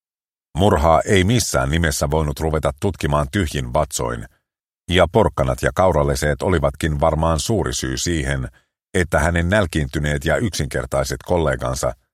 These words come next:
vetivät niin usein vesiperän. Kylläisenä ja tyytyväisenä hän meni kylpyhuoneeseen,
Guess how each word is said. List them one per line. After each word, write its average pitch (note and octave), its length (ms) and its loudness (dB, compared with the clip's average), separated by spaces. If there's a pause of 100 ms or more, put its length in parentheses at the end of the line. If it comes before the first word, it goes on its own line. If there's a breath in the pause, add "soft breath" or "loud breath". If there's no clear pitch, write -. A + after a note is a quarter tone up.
(200)
vetivät E2 440 0
niin F#2 220 0
usein B1+ 380 -6
vesiperän. C#2 600 -4 (2250)
Kylläisenä F#2+ 580 4
ja F2+ 180 6
tyytyväisenä D2+ 680 2
hän E2+ 180 2
meni E2+ 200 0
kylpyhuoneeseen, C#2 1120 -2